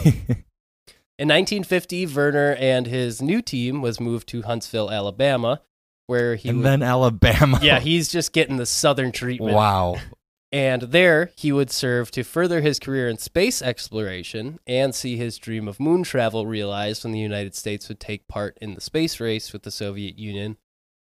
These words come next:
Speaker 2: albeit watching from the ground instead of leading the men into space himself. And I'm kinda just gonna wrap up, but we'll mention him more as we go along.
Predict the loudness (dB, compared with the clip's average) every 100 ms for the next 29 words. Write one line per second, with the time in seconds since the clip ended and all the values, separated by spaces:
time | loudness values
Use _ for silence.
0 | -2 2 4 4 0 -2 -4 -4 -6 -10
1 | -8 -4 2 2 2 -2 -4 -10 -6 -6
2 | -6 -8 -10 -10 -10 -10 -10 -10 -12 -10
3 | -12 -10 -12 -12 -14 -14 -10 -8 -8 -10
4 | -20 _ _ _ _ -4 -2 0 0 -2
5 | -4 -10 _ _ -10 -4 0 2 2 2
6 | 0 0 0 0 2 2 2 0 -2 -6
7 | -6 -4 -2 -2 -4 -8 -6 -6 -4 -4
8 | -4 -6 -4 -4 -2 -4 -4 -4 -6 -6
9 | -10